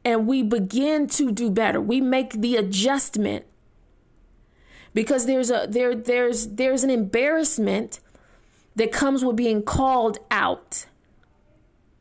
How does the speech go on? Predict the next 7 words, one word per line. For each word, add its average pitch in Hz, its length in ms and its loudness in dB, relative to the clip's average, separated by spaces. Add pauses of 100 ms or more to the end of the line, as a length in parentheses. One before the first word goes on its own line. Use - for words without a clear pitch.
(420)
And 220 120 0
you 262 80 2
have 226 200 2
a 208 60 2
very 247 600 2 (300)
short - 540 0
moment 214 540 0